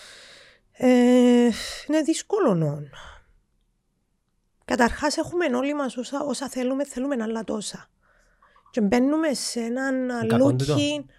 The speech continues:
Speaker 1: Όχι. Αν μπορείς να το κρατήσεις, αν μπορείς να κρατήσεις τις ισορροπίες, κάθε άλλον παρά αρνητικό μπορείς να το, να πεις ότι είναι. Διότι εξελίσσεται ο άνθρωπος από τη φύση του και πολύ καλά κάνει.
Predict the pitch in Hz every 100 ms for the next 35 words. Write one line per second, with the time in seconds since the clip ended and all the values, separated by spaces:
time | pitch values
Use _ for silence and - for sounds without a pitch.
0 | _ _ _ _ _ 285 254 - 170 151
1 | _ 220 208 214 233 247 269 302 269 208
2 | 202 208 254 285 262 - 202 220 240 294
3 | 247 220 - 269 - 294 277 208 226 214
4 | 190 240 - _ _ - - - 208 247
5 | 214 294 302 269 285 320 330 294 311 311
6 | 302 320 320 339 330 330 320 311 302 285
7 | 311 320 359 359 320 190 151 135 _ _
8 | _ _ - _ 233 233 254 294 240 -
9 | _ _ - - 294 320 330 262 196 170
10 | 160 - 190 202 269 294 262 285 262 202
11 | 165 160 180 202 226 254 269 302 269 170
12 | 156